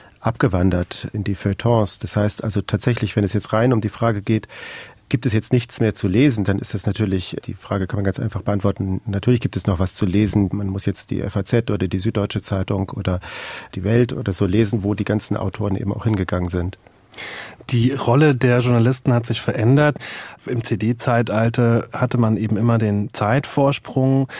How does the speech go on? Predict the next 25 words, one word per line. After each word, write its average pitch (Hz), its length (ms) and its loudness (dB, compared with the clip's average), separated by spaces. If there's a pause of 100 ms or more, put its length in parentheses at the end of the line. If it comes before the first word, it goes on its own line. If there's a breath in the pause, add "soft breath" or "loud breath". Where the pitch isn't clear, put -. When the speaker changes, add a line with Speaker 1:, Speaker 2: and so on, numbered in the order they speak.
(220 loud breath)
Speaker 2:
Man 110 320 4
war 107 160 4
so 110 100 0
eine 113 140 2
Art 107 280 -2 (120)
Gatekeeper, 127 720 0
wie 120 60 2
das 120 200 0
heißt. 117 440 2 (320 loud breath)
Man 104 80 2
konnte 104 240 0
sich 98 240 -4
alle 117 160 -2
C - 100 -8
Ds 110 300 -2 (100)
lang 104 380 0
und 123 120 0
breit 110 300 0
anhören 127 460 4
und 117 240 0
dann 120 200 4
seine 120 200 4
Meinung 110 320 2
abgeben. 113 440 0
Und 104 340 -4